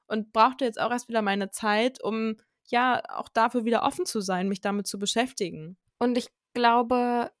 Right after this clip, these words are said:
Speaker 2: ist es auch da wieder gut, sich halt für kleine Schritte so zu belohnen. Also, wenn du das jetzt erzählst,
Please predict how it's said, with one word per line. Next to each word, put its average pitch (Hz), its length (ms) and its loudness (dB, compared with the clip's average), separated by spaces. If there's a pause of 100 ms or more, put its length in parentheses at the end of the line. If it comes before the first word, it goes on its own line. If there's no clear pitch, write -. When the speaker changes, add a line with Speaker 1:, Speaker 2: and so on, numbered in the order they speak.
(180)
Speaker 2:
ist 226 160 -2
es 233 100 -4
auch 226 180 2
da 233 400 6
wieder 226 220 0
gut, 240 300 -4
sich - 220 -4
halt 226 160 -2
für 233 180 -2
kleine 226 380 -2
Schritte 247 400 0
so 208 300 -2
zu - 200 -12
belohnen. 226 720 2
Also, 208 480 0
wenn 220 160 2
du 220 60 0
das 214 160 -2
jetzt 214 160 -4
erzählst, 262 540 0